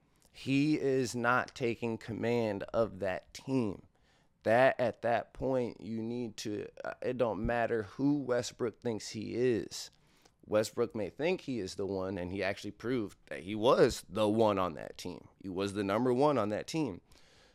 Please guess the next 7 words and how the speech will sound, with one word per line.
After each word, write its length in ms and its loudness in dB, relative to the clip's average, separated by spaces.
It's, 340 0
this 220 0
is 160 0
you. 220 -2
You 120 0
take 280 2
that. 220 -6